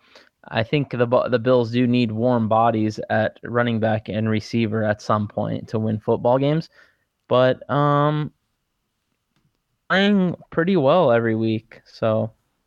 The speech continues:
uh, I've been pretty impressed with, uh, the coaching, I guess, just because the, the players just <laughs> haven't been healthy at all.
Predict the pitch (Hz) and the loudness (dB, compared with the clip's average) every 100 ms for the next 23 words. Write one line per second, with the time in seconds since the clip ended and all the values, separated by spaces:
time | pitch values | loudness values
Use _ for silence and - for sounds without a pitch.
0 | - - _ _ _ _ - - 117 123 | -16 -16 _ _ _ _ -8 -2 0 0
1 | 123 180 180 - 170 156 127 135 147 - | 0 0 0 0 2 2 0 0 -2 -4
2 | 110 110 _ _ _ _ _ _ - 120 | -4 -4 _ _ _ _ _ _ -6 -4
3 | 113 117 113 127 151 110 107 113 110 110 | -2 -4 -2 -2 -2 -4 -6 -4 -2 0
4 | 107 - - - - 117 127 113 117 - | -2 -4 -20 -12 -10 -4 -4 -2 -4 -4
5 | _ _ _ _ _ 123 110 127 139 120 | _ _ _ _ _ -4 0 2 4 2
6 | 107 - 120 135 120 127 107 107 117 - | 0 -6 -4 0 0 0 -2 -2 -2 -2
7 | 113 107 120 117 | -4 0 -2 -2